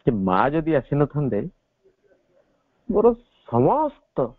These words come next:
ମୋର ସମସ୍ତ ପ୍ରକାଶ, ମୋର ସମସ୍ତ ଲେଖା, ମୋର ସମସ୍ତ ତତ୍ତ୍ୱ କେବଳ ତତ୍ତ୍ୱ ହେଇକି ରହିଯାଇଥାନ୍ତା, ତାହା ଆଉ ପ୍ରକାଶନ ହେଇନଥାନ୍ତା, ତାହା ଆଉ କାର୍ଯ୍ୟକାରୀ ହେଇନଥାନ୍ତା।"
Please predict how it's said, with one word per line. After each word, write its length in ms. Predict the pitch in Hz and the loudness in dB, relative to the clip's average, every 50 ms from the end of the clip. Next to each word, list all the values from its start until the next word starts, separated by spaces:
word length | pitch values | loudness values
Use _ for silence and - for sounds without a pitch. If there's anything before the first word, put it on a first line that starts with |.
| _ _ _ _ _ _ _ _ _ _ - | _ _ _ _ _ _ _ _ _ _ -2
ମୋର 100 | 196 208 | -2 -2
ସମସ୍ତ 600 | 190 - _ _ - 165 214 277 285 - _ - - | -2 -4 _ _ 0 2 2 2 0 -2 _ -4 -4
ପ୍ରକାଶ, 460 | - - 175 147 - 143 151 165 180 | -4 -4 -6 -6 -4 -4 -6 -6 -6
ମୋର 180 | 180 202 202 | -6 -6 -8
ସମସ୍ତ 420 | 196 - - 190 240 254 262 - 262 | -6 -4 -2 0 0 -2 -2 -2 -4
ଲେଖା, 560 | 226 160 143 139 - - 190 170 139 110 - _ _ _ _ _ _ _ _ _ - | -2 -2 -2 -4 -4 -2 -4 -4 -4 -6 -10 _ _ _ _ _ _ _ _ _ -8
ମୋର 100 | 185 190 - - | -8 -8 -6 -4
ସମସ୍ତ 400 | 180 180 226 247 - _ - 254 | -4 -2 -2 -4 -4 _ -2 -2
ତତ୍ତ୍ୱ 600 | 254 - - 190 - _ _ - 247 202 160 143 - _ _ _ - | -2 -2 -6 -6 -6 _ _ -2 -2 -2 -2 -6 -14 _ _ _ -12
କେବଳ 200 | 190 214 254 254 | -10 -8 -8 -8
ତତ୍ତ୍ୱ 480 | - - 156 143 - _ _ - 269 | -10 -10 -12 -12 -12 _ _ -4 -2
ହେଇକି 160 | 285 269 226 240 | -2 -2 -2 -2
ରହିଯାଇଥାନ୍ତା, 580 | 185 165 147 139 135 135 - - 120 110 104 - _ _ _ _ _ _ _ _ _ _ _ - | -2 -2 -2 -2 -4 -6 -6 -10 -14 -14 -14 -16 _ _ _ _ _ _ _ _ _ _ _ -4
ତାହା 160 | 214 220 220 | -2 0 2
ଆଉ 100 | 226 233 | 2 0
ପ୍ରକାଶନ 640 | 220 - - 110 95 - - 160 196 - 220 208 214 | 0 -2 -4 -6 -6 -4 -6 -6 -6 -6 -6 -6 -6
ହେଇନଥାନ୍ତା, 560 | 175 151 131 123 117 - - 113 113 107 110 - _ _ _ _ - | -6 -6 -4 -6 -6 -6 -8 -12 -12 -12 -12 -14 _ _ _ _ -6
ତାହା 100 | 185 185 | -6 -4
ଆଉ 40 | 196 | -4
କାର୍ଯ୍ୟକାରୀ 540 | - 127 113 117 113 135 226 220 254 247 214 | -2 -4 -4 -2 0 0 2 2 2 0 0
ହେଇନଥାନ୍ତା।" 520 | 190 170 156 135 127 - 120 117 117 117 | -2 -4 -6 -8 -12 -12 -14 -16 -16 -18